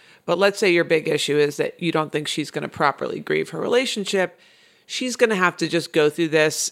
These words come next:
in this way. And the, you know, one option is that all the things you're afraid of happen. This guy ends up leaving, gets back together with his wife, whatever it is, leaves her in the dust. And now she has no boyfriend and no friend,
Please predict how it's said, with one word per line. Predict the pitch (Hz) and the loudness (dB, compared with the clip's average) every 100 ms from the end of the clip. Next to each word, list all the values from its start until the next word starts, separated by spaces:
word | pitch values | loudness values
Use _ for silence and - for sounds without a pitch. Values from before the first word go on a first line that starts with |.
| - | -4
in | 160 160 | -2 0
this | 156 - | 0 0
way. | 143 147 160 202 240 | -2 2 2 2 0
And | 160 156 151 147 - _ _ | -2 -2 -4 -10 -14 _ _
the, | 160 - - | -8 -6 -4
you | 175 | 0
know, | 139 | 0
one | 135 151 156 | 0 -2 2
option | 156 151 - | 2 2 -2
is | 151 147 | -2 -2
that | 147 143 143 _ _ _ _ _ _ _ _ _ _ | 2 2 0 _ _ _ _ _ _ _ _ _ _
all | 185 170 | -2 0
the | 165 | 0
things | 170 175 156 | -2 -2 0
you're | 160 | 0
afraid | 156 156 156 | 0 2 2
of | 156 | 2
happen. | 147 139 139 139 139 135 135 - | 0 0 0 2 0 0 -6 -4
This | 165 151 | -2 -2
guy | 165 151 147 | 2 2 2
ends | - 156 147 | 0 -4 -2
up | 160 160 | -2 -2
leaving, | 151 147 147 147 143 | -2 0 2 2 2
gets | 160 147 | 2 2
back | - 147 - | 2 0 0
together | 147 151 147 | 0 2 2
with | 143 143 | 2 0
his | 151 143 | -2 -4
wife, | 139 143 147 - | 0 2 2 0
whatever | 147 143 139 | 0 0 0
it | 143 | 0
is, | 143 143 135 | 2 0 -2
leaves | 147 147 - | -2 0 2
her | 156 | 0
in | |
the | 143 | 0
dust. | 147 143 135 - | 0 2 0 0
And | 156 | -6
now | 139 135 | -2 -2
she | 139 - 135 | -2 -4 -4
has | 143 143 | -4 -2
no | 156 | -4
boyfriend | 147 151 143 147 147 139 135 - _ _ _ _ | 0 0 0 0 0 -2 -10 -18 _ _ _ _
and | - 147 | -6 -2
no | 143 143 143 143 | 0 2 2 0
friend, | - 151 139 139 139 139 147 | -2 0 2 0 -4 -6 -8